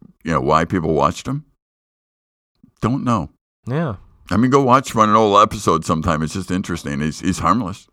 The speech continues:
Speaker 2: Yeah.
Speaker 1: And, um, it, but the kids really liked him. And it, it, maybe 'cause it was just like an old grandpa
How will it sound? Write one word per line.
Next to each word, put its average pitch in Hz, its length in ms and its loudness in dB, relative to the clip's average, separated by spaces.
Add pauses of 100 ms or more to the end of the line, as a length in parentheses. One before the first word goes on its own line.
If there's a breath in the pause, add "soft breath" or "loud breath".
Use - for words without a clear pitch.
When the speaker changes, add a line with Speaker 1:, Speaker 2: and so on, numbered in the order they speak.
(140)
Speaker 2:
Yeah. 110 320 -2 (480 soft breath)
Speaker 1:
And, 85 300 -2
um, 76 360 -4
it, 80 140 -4
but 92 160 0
the 82 80 -6
kids 104 320 -2
really 101 240 2
liked 85 300 -2
him. 73 140 -14 (560)
And 78 160 -6
it, 80 160 -6 (200)
it, 98 140 -4
maybe 175 240 2
'cause 262 180 0
it 113 40 2
was 95 100 -2
just 104 160 -4
like 101 140 4
an 85 80 -2
old 85 160 0
grandpa 76 420 -4